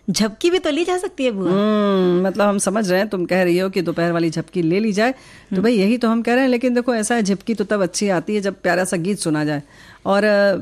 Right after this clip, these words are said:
Speaker 2: लेकिन हमारे एक साथी जो हैं वो बराबर झपकी लेकर ही कार्यक्रम में आते हैं।
Speaker 1: हम्म।
Speaker 2: सबने अपना अपना समय बता दिया है, दिनचर्या बता दी है, कब कौन झपकी लेता है। कुछ लोग कहते हैं, "भाई हम ले ही नहीं पाते।"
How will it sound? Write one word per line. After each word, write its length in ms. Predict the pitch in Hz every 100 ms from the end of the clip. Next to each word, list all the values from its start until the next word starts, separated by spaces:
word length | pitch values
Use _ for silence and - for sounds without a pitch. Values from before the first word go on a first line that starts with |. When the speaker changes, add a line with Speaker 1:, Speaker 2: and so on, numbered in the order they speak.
| -
Speaker 2:
लेकिन 240 | 185 190 226
हमारे 240 | 208 196
एक 80 | 214
साथी 300 | 196 180 208
जो 120 | 196
हैं 100 | 202
वो 160 | 196 196
बराबर 400 | 165 160 170 196
झपकी 320 | 185 175 202
लेकर 300 | 180 175 202
ही 80 | 214
कार्यक्रम 340 | 202 196 208
में 120 | 208
आते 200 | 202 190
हैं। 160 | 214 226
Speaker 1:
हम्म। 320 | 226 214 220 269
Speaker 2:
सबने 300 | - 220 240
अपना 220 | 226 226
अपना 240 | 214 226 220
समय 280 | 220 202
बता 280 | 202 190 185
दिया 160 | 190 214
है, 60 |
दिनचर्या 420 | 196 175 185 202 220
बता 280 | 196 196
दी 140 | 196 208
है, 200 | 208 208 - - -
कब 160 | 208 -
कौन 200 | 202 208
झपकी 280 | 185 - 208
लेता 260 | 202 190
है। 180 | 214 208
कुछ 220 | 202 214
लोग 140 | 214 208
कहते 180 | 196 196
हैं, 60 |
"भाई 100 | 185
हम 140 | 185 170
ले 120 | 180
ही 220 | 185 214
नहीं 140 | 220
पाते।" 380 | 214 202 202 208